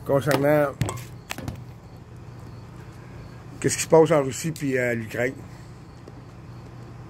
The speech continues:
Euh, vous voyez pas ce qui se passe. Les pro-ukrainiens, vous, vous, vous comprenez pas rien à cette guerre. C'est arrivé en janvier ou février, là, cette année deux mille vingt-deux.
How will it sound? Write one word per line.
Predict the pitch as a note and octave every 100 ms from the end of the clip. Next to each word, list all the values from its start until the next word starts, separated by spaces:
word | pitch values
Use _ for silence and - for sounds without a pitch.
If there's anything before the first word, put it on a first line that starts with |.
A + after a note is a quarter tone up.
| - - - G#2
Euh, | A2+ A2 G#2 - - - - - -
vous | A2
voyez | B2 C#3 C3+
pas | D3
ce | D3+
qui | -
se | -
passe. | C#3 D3+ C#3 - - - - - - - - - - - - -
Les | B2+
pro-ukrainiens, | B2 D#3+ E3+ - D3 D3 E3
vous, | C3 B2 B2 A#2+ G2+ G2
vous, | A2 A2 A2 G#2+ G2+ G2+
vous | -
comprenez | C#3+ C3 C#3 C#3
pas | G#2+ D#3
rien | C#3 C#3+
à | D3
cette | C3 A2+
guerre. | B2 C3 C3+ - - - - - - - - - - - - - - - - - - - - - - -
C'est | C3+ E3
arrivé | D3 D3+ E3+ F3+ F3+ - - - - - - -
en | C3+ C3+
janvier | C#3 D#3 C#3 C#3+ D#3+
ou | D#3 C3+
février, | - D3 C3+ C3+ C#3 D3
là, |
cette | C3+ C3 C3
année | B2+ C3+
deux | B2+ C3+
mille | C3+
vingt-deux. | B2+ A#2 A2 A2+